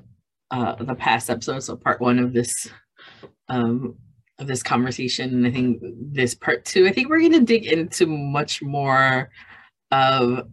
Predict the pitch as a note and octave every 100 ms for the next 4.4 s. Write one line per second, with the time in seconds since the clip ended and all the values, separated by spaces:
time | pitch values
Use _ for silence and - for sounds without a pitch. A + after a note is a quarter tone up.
0 | - E3 - D3+ D3+ D3 D3+ - D3+ B2+
1 | B2 - A3+ G3+ G3+ G3+ G3 D#3+ D3+ D#3
2 | D#3 C3 - F3 E3+ D#3+ - C#3+ C3+ B2+
3 | A#2+ - _ - - - - _ - C#3+
4 | C#3 C3+ A#2 -